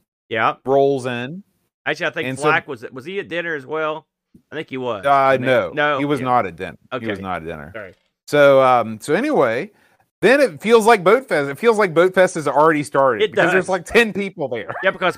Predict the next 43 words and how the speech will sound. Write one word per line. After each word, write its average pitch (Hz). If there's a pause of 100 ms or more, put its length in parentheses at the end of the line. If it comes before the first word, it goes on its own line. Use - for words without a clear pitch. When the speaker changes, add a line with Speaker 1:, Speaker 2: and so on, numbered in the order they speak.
Speaker 1:
Pac 180
Billy 190
showed 196
up 185
with 139
his 165
Speaker 2:
Yeah. 151
Speaker 1:
brother, 175
uh, 143
Ro-, 143
Speaker 2:
Yeah. 127
Speaker 1:
uh, 120 (140)
Ro-, 147
Rob, 151
I 160
think 156
was 151
it, -
Speaker 2:
Rob. 131
Speaker 1:
Rod, 156
Speaker 2:
Mm-hmm. 135 (340)
Speaker 1:
and, 139
uh, 135
he, 160
he 180
come 175
lumbering 156
in. 151 (420)
Listen, 170
the 151
fir-, 214
Thursday 226
night, 180
like 175
you 180
said, 214
it 147
was 156
like 175
a 139
mini 175
Boat 151
Fest. 110